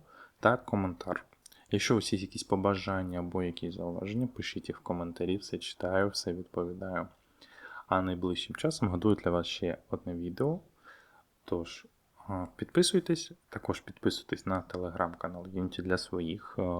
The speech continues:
лінк внизу буде неактивний. Прошу вибачення, тому мені саме потрібна ваша активність.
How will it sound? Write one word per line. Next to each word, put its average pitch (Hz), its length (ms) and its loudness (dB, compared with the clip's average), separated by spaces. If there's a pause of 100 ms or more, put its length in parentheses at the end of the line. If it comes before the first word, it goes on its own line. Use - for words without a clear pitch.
лінк 90 340 4
внизу 87 260 0
буде 80 220 0
неактивний. 87 880 -4 (540)
Прошу - 400 -2
вибачення, 95 500 0
тому 90 220 0
мені 82 220 -2
саме 95 280 -2
потрібна 82 400 -4
ваша - 300 -6
активність. - 600 -12